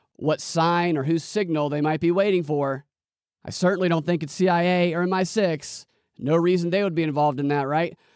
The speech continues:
Other possible scenarios, he says, are one, illness. He says that very credible sources are telling them that Putin has been ill for some time.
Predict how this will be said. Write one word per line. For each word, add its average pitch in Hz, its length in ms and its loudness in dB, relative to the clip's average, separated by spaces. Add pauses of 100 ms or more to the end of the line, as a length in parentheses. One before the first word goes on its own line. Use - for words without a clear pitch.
(200)
Other 226 240 2
possible 185 440 2
scenarios, 143 600 0
he 147 140 0
says, 135 340 -4
are 120 220 -4
one, 131 380 -2 (100)
illness. 170 580 0 (560)
He 220 140 0
says 185 340 2
that 165 240 0 (300)
very 202 240 0
credible 180 480 0
sources 135 640 -2
are 135 160 0
telling 175 420 2
them 123 320 -4 (160)
that 127 220 -4
Putin 185 360 0
has 147 180 0
been 175 180 2
ill 180 180 4
for 160 140 -4
some 185 260 0
time. 175 380 0